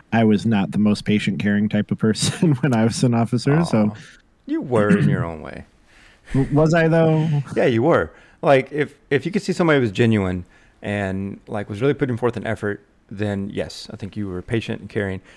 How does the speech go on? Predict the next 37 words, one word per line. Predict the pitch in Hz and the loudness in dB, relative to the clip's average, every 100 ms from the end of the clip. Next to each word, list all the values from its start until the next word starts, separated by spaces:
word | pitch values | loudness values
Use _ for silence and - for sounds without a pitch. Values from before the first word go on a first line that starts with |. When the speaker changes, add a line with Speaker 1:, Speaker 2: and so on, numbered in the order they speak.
| _ | _
Speaker 2:
But | 120 | -2
if | 110 | 2
they | 135 | 6
were | 127 | 6
just, | 120 - | 4 0
like, | 110 | -2
abusing | 90 113 110 107 | 0 -2 0 -4
the | |
system, | 92 131 147 110 | -4 -6 -4 -6
I | |
think | 113 113 - | -6 -6 -6
you | 104 | -6
were, | 92 98 98 95 95 _ _ _ | -4 -2 -2 -4 -8 _ _ _
you | 120 | -8
could | 117 120 | -8 -6
sniff | - 104 | -6 -6
that | 80 87 | -6 -8
out | - | -8
pretty | 92 | -10
quick. | - - - _ | -6 -6 -8 _
You | - | -16
can | - - | -14 -10
sniff | 113 98 | -8 -6
out | 101 - | -6 -8
bullshitters. | 95 - 98 - - _ _ _ - | -10 -10 -12 -14 -20 _ _ _ -10
Um, | 85 78 | -10 -8
I | 87 | -6
think, | 113 95 | -4 -4
Speaker 1:
Oh, | 78 | -6
for | - 107 | -8 -4
Speaker 2:
you | 98 | -4
know, | |
Speaker 1:
sure. | 85 - | -6 -4
Speaker 2:
that's | 110 - | -6 -4
one | 113 101 | -6 -6
of | 90 | -8
your, | 90 90 85 | -6 -6 -8